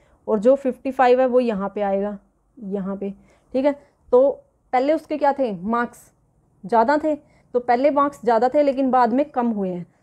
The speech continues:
तो बाद में उसके फ़ोर्टी फ़ाइव हुए हैं। तो यहाँ पे हम बना देते हैं पहले बाद वाले के, टू थाउजेंड फ़ाइव,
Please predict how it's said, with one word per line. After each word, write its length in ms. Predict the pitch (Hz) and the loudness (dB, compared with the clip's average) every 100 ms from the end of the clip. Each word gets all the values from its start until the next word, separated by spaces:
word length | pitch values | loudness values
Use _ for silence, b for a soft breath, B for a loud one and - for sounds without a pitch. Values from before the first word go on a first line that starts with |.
| _ | _
तो 60 | 226 | -4
बाद 260 | 208 247 240 | 2 2 4
में 120 | 277 | 2
उसके 200 | 285 285 | 0 -2
फ़ोर्टी 300 | 262 233 247 | -2 -2 -2
फ़ाइव 300 | 240 226 226 | 0 0 0
हुए 180 | 208 185 | -4 -6
हैं। 180 | 180 - _ | -8 -14 _
तो 60 | 226 | -6
यहाँ 220 | 226 226 | -4 -4
पे 120 | 233 | -2
हम 120 | 240 | -2
बना 200 | 240 220 | 0 0
देते 260 | 208 208 226 | 0 -2 -6
हैं 100 | 277 311 _ _ _ _ _ _ _ _ _ | -8 -8 _ _ _ _ _ _ _ _ _
पहले 200 | 214 208 | -2 2
बाद 240 | 226 220 185 | 4 2 2
वाले 260 | 202 196 | 0 0
के, 120 | 240 277 _ _ _ _ _ - | -2 -6 _ _ _ _ _ -8
टू 100 | 233 | -2
थाउजेंड 360 | 220 214 233 262 | 2 2 2 0
फ़ाइव, 320 | 233 208 | 2 2